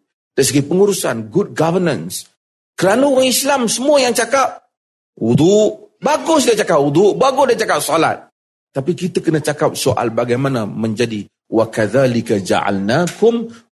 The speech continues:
ummatan wasata." Yang demikian itu kami jadikan kamu umat yang wasat.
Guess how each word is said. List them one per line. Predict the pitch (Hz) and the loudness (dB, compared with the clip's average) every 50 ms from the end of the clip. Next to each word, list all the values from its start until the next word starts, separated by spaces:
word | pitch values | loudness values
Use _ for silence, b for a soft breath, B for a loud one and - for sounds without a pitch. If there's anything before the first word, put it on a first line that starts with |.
| _ - | _ 0
ummatan | 196 269 320 339 330 311 294 240 - - 196 175 160 143 131 | 2 2 4 4 4 4 2 0 0 0 0 0 0 2 2
wasata." | 131 117 - - - - - 165 151 139 - _ _ _ _ _ _ _ _ _ _ _ _ _ _ _ - | 0 0 0 -2 -6 -6 -8 -10 -10 -10 -12 _ _ _ _ _ _ _ _ _ _ _ _ _ _ _ -2
Yang | 143 147 147 160 165 | 2 4 4 4 4
demikian | 185 185 185 208 202 202 | 4 4 4 2 2 2
itu | 214 247 233 - 240 | 0 0 0 0 0
kami | - 220 190 196 196 170 | 2 2 2 4 4 4
jadikan | 185 185 196 240 220 233 226 226 | 2 2 2 2 2 2 2 2
kamu | - - 247 254 240 | 2 2 2 2 2
umat | - 233 294 320 330 330 330 330 320 311 294 302 - | 2 2 4 4 4 4 4 4 4 2 0 0 0
yang | 233 226 214 190 185 | 0 2 4 4 4
wasat. | - - - - 233 208 - | 4 2 2 2 2 2 0